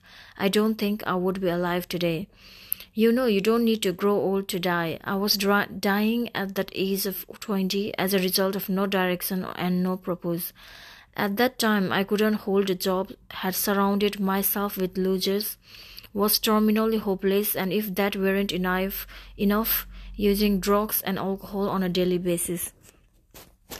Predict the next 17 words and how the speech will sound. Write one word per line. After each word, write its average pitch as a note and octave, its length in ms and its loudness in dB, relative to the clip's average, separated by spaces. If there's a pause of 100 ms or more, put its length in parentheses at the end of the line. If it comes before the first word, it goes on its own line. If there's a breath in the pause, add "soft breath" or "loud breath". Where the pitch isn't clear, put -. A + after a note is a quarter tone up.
(180 loud breath)
Had A3 160 4
I A#3+ 80 6
continued G#3+ 600 2 (100)
on G3 220 2
without G#3 320 2
a F#3 80 0
serious G#3+ 420 2
wake-up F#3+ 420 -2
call, F#3+ 360 -2
I G3+ 100 4
would G3 280 0
have F#3 300 -2
continued F#3+ 540 0
to F#3 100 0
live F#3+ 360 4
a F3+ 160 -2
mediocre F#3+ 800 -2